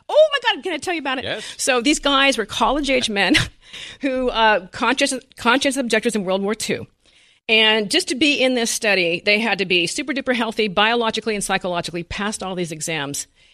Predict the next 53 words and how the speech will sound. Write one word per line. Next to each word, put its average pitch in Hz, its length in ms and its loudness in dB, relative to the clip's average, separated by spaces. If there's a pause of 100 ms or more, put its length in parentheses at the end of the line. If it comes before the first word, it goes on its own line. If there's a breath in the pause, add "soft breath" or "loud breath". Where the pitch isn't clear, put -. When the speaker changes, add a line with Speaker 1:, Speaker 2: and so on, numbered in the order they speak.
(160)
Speaker 1:
Uh, 175 380 4
and 185 200 0
then 220 120 2
they 226 60 4
were 214 80 0
put 202 200 -6
on 190 80 -4
a 170 80 -4
semi-starvation 160 800 -4
diet 160 460 -2
for 151 160 -8
a 151 80 -6
period 165 340 -4
of 139 100 -4
months, 156 640 0 (480 loud breath)
and 175 360 4
we 180 120 -2
saw 151 220 -2
what 165 120 -2
happened 170 360 -2
to 156 100 -4
them. 131 320 -6
Predictably, 220 540 0
they 185 80 4
became 170 320 -2
malnourished. 156 680 -2
But 185 120 2
what 170 80 2
was 175 160 0
really 226 200 4
shocking 214 340 0
is 190 60 -2
what 180 100 -4
happened 175 260 -6
to 170 80 -4
their 160 80 -6
mind. 156 380 -2 (260 loud breath)
They 208 100 0
started 202 300 -2
collecting 160 400 -8
recipes 156 540 -8
and 139 120 -12
cookbooks, - 500 -10
and 156 80 -6
all 185 120 -4
they 196 80 -4
would 175 180 -4
do 175 140 -2
is 123 80 -4
talk - 320 -6
about 160 260 -4
food. 151 460 -2
And 190 280 2